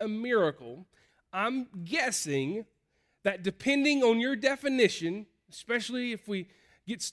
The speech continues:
you know, we get so focused on Jesus and the miracles that he performed, if I were to ask you, depending on your de-, definition, some of you would say, "No, I've never seen a miracle."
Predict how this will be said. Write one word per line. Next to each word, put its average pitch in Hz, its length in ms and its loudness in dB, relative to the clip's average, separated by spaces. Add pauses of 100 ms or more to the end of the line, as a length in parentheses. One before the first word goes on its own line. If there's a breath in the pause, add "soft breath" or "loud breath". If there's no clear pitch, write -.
you 240 100 -4
know, 196 260 4
we 196 260 -4
get 185 200 -8
so 233 140 2
focused 220 340 2
on 170 120 2
Jesus 220 480 0
and 185 100 -2
the 180 40 0
miracles 214 440 2
that 185 100 0
he 220 140 -2
performed, 214 520 0 (220 loud breath)
if 185 160 2
I 240 140 0
were 277 80 4
to 247 80 2
ask 247 340 -4
you, 240 100 2
depending 277 580 0
on 254 160 2
your 269 180 0
de-, 285 120 -6
definition, 240 840 0
some 262 380 2
of 190 140 6
you 175 400 -6 (320)
would 165 160 0
say, 175 320 2
"No, 160 340 -2 (720)
I've 143 140 -8
never 156 460 -2 (260)
seen 143 600 -2 (300)
a 147 80 -10
miracle." 123 540 -6